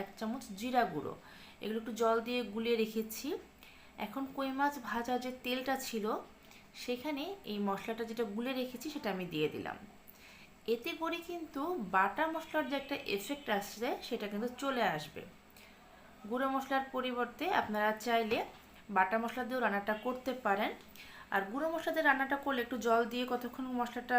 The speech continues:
ভিজিয়ে রাখবেন, তারপর এভাবে গুলে রান্নাটা করবেন, তাতে করে খুব সুন্দর রং আসবে। কথা বলতে বলতে এখানে আমি দিয়ে দিয়েছি স্বাদ মতো লবণ। লবণটা দিয়ে মশলাটাকে খুব ভালো করে আমি কষিয়ে নিচ্ছি। আজকে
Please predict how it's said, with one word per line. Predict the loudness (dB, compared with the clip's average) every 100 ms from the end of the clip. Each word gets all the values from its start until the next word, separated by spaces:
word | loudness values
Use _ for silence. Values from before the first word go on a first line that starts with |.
| 2
ভিজিয়ে | 0 -2 0 2
রাখবেন, | 0 0 0 6
তারপর | 4 4 0 0
এভাবে | 2 0 0 -2
গুলে | 0 2 4
রান্নাটা | 2 2 -2 0
করবেন, | -4 -2 -2
তাতে | -2 -2
করে | -6 -6
খুব | -8 -8
সুন্দর | -2 2 4
রং | 4 2
আসবে। | -2 -6 -12 -12 -20 -20 -20 -20 -20 -4
কথা | -2 0 0
বলতে | 0 -2 -2
বলতে | -2 -2 -4
এখানে | -2 -4
আমি | -2 -2
দিয়ে | -2
দিয়েছি | 0 -2 -4 -2
স্বাদ | 2 2 0
মতো | -2 0 2
লবণ। | 2 2 -2 2
লবণটা | 2 2 0 0 -2
দিয়ে | -2 0 0
মশলাটাকে | -4 -4 -6 -6
খুব | -8 -4
ভালো | -2 0
করে | 0 -2
আমি | -4 -4 -2
কষিয়ে | 0 0 0
নিচ্ছি। | -2 -8 -12 -12 -16 -20 -20 -16 -8 0
আজকে | 0